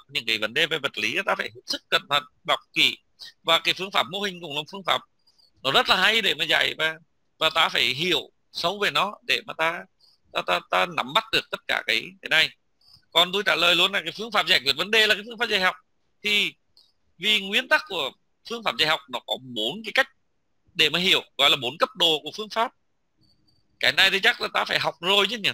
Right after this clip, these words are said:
tôi cũng hiểu là các anh chị đã học rồi. Cái cấp độ cao nhất của phương pháp là gì? Đó là tiếp cận. Phương-, cái cấp độ thứ hai của phương pháp đó là chiến lược. Phương độ,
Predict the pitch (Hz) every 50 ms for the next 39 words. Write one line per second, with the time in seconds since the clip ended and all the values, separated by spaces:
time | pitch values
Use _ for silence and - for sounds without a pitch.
0 | - - 185 196 196 220 226 233 185 139 131 - - 151 175 196 185 160 151 139
1 | 143 139 - - - 156 156 - _ _ _ _ _ _ _ _ _ _ - 180
2 | 160 - 247 - 214 185 175 170 160 - 202 202 240 262 277 269 294 311 - -
3 | _ - 190 147 - - 220 233 202 - 226 - - 233 214 196 196 202 180 131
4 | 107 _ _ - - 107 113 123 151 - - 165 220 - - 175 151 131 127 _
5 | _ _ _ _ _ _ _ _ _ _ _ _ _ _ _ _ _ _ _ _
6 | _ _ _ _ _ - - - 196 208 _ _ - - - 127 - - 262 -
7 | 202 185 175 165 151 151 131 139 156 185 208 240 254 247 220 180 143 - - 226
8 | 220 - 208 214 233 - _ _ _ _ _ _ _ _ _ _ _ _ _ _
9 | - - 110 104 107 131 156 170 170 156 135 - _ _ _ _ _ _ _ _
10 | _ _ _ _ _ _ _ _ _ _ _ _ _ _ _ _ - 151 175 202
11 | 190 175 147 - _ _ _ _ _ _ _ _ _ _ _ _ _ - - 220
12 | 254 254 233 208 190